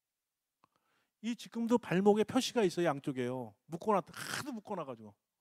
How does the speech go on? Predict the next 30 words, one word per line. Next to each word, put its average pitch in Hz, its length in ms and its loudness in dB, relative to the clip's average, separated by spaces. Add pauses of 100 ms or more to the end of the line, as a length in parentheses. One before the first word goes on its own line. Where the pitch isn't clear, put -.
(280)
이 196 80 -4
손목하고. 185 680 -6 (2500)
가죽으로 254 520 0
묶었어요. 190 420 0
나중에 127 260 -2
안 117 160 -6
돼가지고. 117 300 -8
끊어져가지고요. 127 760 -2 (1200)
제가 233 260 2
이 214 200 0
발, 185 500 2
발에 165 500 0
차고 233 320 -6
있었던 202 480 -6
기계가 151 420 -6
있기 135 160 -16
때문에 160 340 -8 (360)
그거를 196 480 2 (400)
띄어내려고 247 540 -2
그래. 180 100 -16
띄어내-, 262 280 -2 (120)
떠-, 220 320 -8
떨어지게 220 340 0
하면 220 120 -6
제가 196 180 -4
죽게 - 280 -10
돼 143 120 -2
있어요. 151 300 -6
그 165 80 -6
피를, 208 420 -8